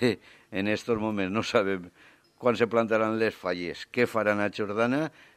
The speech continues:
i ja, eh, en Mario Gual ja s'està projectant la falla del dos mil vint-i-dos.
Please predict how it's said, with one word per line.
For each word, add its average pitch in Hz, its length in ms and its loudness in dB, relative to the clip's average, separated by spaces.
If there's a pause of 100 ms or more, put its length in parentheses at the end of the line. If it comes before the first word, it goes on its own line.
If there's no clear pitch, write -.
(260)
i 95 120 -6 (240)
ja, 98 420 4
eh, 90 640 0 (100)
en 90 160 -4
Mario 95 400 -2
Gual 101 320 0
ja 101 80 -2
s'està 82 320 -6
projectant 101 400 -4
la 101 160 0
falla 95 300 -2
del 98 100 -4
dos 85 160 -4
mil 80 100 -12
vint-i-dos. 71 440 -12